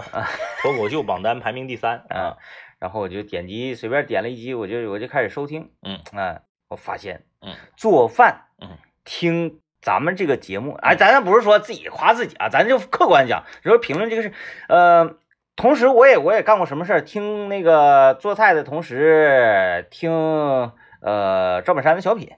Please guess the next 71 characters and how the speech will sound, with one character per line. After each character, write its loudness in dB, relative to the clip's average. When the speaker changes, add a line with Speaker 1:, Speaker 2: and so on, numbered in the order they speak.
Speaker 2:
是。 -12
Speaker 1:
也 -18
听 -18
过。 -12
Speaker 2:
嗯。 -14
Speaker 1:
但 -8
是 -18
他 -12
小 -8
品 -8
短。 -10
Speaker 2:
嗯， -14
嗯。 -14
Speaker 1:
每 -6
集 -8
之 -6
后 -4
你 -12
还 -10
得 -8
过 -6
来 -6
现 -8
选 -12
集， -20
由 -4
于 -2
你 -2
手 -8
还 -4
湿 -8
啊， 4
在 0
厨 -2
房 4
还 0
手 -10
湿， -10
Speaker 2:
嗯， -12
嗯， -14
嗯。 -20
Speaker 1:
然 -6
后 -6
你 -4
还 0
得 -2
现 -4
擦 -2
手， -4
划 -4
拉 -2
手 -8
机。 -16
Speaker 2:
对， -18
嗯。 -18
Speaker 1:
嗯， -18
其-， -20
咱 -2
们 0
这 -4
个 -6
不 -12
用。 -20
Speaker 2:
嗯。 -16
Speaker 1:
咱 -8
这 -6
个 -4
一 -12
期 -10
正 0
好 -8